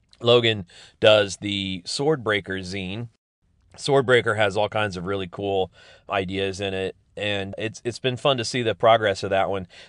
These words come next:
The early episodes are all kinda sweaty and, like, kinda thrown together in a basement, just a bunch of mad ideas. Um, more recent issues are still full of great ideas, but he's added a lot of polish.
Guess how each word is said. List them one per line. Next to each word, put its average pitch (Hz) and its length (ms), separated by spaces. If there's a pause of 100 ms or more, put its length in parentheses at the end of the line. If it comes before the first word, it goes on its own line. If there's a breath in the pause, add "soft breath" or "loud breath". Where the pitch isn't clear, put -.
(180)
The 110 80
early 127 340
episodes 107 600
are 101 120
all 101 240
kinda 92 280
sweaty 101 540
and, 90 180
like, 87 280
kinda 95 200
thrown 98 240
together 95 380
in 90 80
a 90 40
basement, 87 580
just 87 260
a 90 60
bunch 90 240
of 90 60
mad 90 260
ideas. 90 580 (380 loud breath)
Um, 101 280
more 123 220
recent 127 320
issues 107 420
are 98 120
still 120 240
full 113 180
of 101 60
great 101 200
ideas, 101 440
but 95 100
he's 101 160
added 104 280
a 98 40
lot 98 200
of 87 80
polish. 107 520